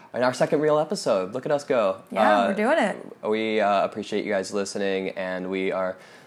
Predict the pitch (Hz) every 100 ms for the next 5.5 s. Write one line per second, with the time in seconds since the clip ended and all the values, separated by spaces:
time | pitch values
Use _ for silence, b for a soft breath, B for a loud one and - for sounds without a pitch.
0 | B - 175 190 175 170 156 170 208 104
1 | 104 143 135 131 131 - - 107 104 165
2 | 160 151 - 143 139 135 107 101 101 101
3 | 104 120 123 127 127 123 113 123 113 101
4 | 110 107 110 104 101 107 104 101 101 98
5 | 98 95 95 95